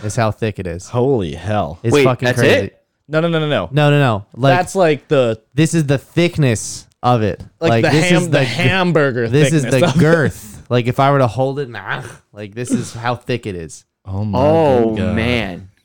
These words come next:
Speaker 1: And, um, but I saw it in the case I wanna upgrade to.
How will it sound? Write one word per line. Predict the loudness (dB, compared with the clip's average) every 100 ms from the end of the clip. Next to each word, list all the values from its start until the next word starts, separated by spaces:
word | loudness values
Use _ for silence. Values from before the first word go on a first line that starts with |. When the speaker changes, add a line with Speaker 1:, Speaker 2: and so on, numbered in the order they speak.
| -4
Speaker 1:
And, | -2 -2 -4 -8 -4
um, | -2 -2 -4 -8 -2
but | 0 0 -2 _ _ _ _
I | -2 -2
saw | 0 2 2
it | 0
in | -4
the | -6
case | -2 0 0 -2
I | -2
wanna | 0 0 0
upgrade | -2 -2 -2 -2 0
to. | 2 2 -2